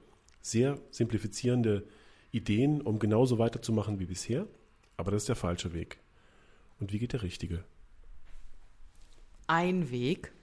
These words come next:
Speaker 2: den man gehen kann, ist, sich grundsätzlich erstmal selber Gedanken zu machen, was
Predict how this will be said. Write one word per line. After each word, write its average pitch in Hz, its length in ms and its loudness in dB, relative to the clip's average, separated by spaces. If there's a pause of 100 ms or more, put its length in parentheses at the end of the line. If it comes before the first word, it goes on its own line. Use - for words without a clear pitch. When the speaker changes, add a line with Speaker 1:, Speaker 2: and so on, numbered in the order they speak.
(220)
Speaker 2:
den 143 120 -4
man 139 200 -6
gehen 139 380 -8
kann, 165 420 -2 (400)
ist, 156 240 -4
sich 151 360 -6 (420)
grundsätzlich 160 880 -2
erstmal 147 280 -6
selber 135 300 0
Gedanken 139 460 -4
zu - 100 -10
machen, 131 280 -6
was 127 200 -12